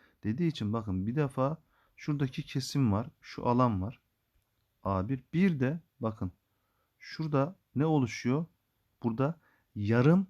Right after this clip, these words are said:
bir daire oluşuyor. Bu dilimin diğer tarafı da olduğu için o zaman bu ikisi yine bir tam daire oluşur. Bunu da unutmayın. Tam daire. O zaman bu ikisinin alanını bizim toplamamız gerekiyor.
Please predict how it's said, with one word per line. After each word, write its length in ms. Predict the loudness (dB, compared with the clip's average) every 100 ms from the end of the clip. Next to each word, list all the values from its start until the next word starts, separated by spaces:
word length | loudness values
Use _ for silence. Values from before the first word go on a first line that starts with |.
| -8 _ _ -4
bir 260 | -4 -2 0
daire 240 | 2 2
oluşuyor. 600 | 2 0 -2 -6 -8 -8 -12 -4
Bu 240 | -4 -4 _ _ _ _ 2
dilimin 360 | 6 6 6
diğer 240 | 4 2 2
tarafı 280 | 0 0 0
da 60 |
olduğu 260 | -2 0 -2
için 360 | -2 -4 -8 -4
o 120 | -2
zaman 300 | 0 0 0
bu 100 | -4
ikisi 380 | -4 -6 -4 -2
yine 340 | 0 0 -2 _ _ -6
bir 240 | -2 -2 -4
tam 340 | 0 2 4 4
daire 240 | 4 4
oluşur. 520 | 4 2 -2 -10 -12 _ _ -4
Bunu 140 | 0
da 60 | 2
unutmayın. 480 | 0 0 -2 -4 -6 -6
Tam 320 | -2 -2 -4 _ _ -8
daire. 440 | 0 2 2 0 -4 _ -4
O 80 |
zaman 200 | 0 0
bu 100 | 0
ikisinin 440 | -2 -2 -2 -2 0
alanını 500 | 0 2 2 0 -4
bizim 260 | -6 -6 -8 _ _ _ _ _ -8
toplamamız 600 | -6 2 4 6 4 2
gerekiyor. 560 | 0 -2 -6 -6 -6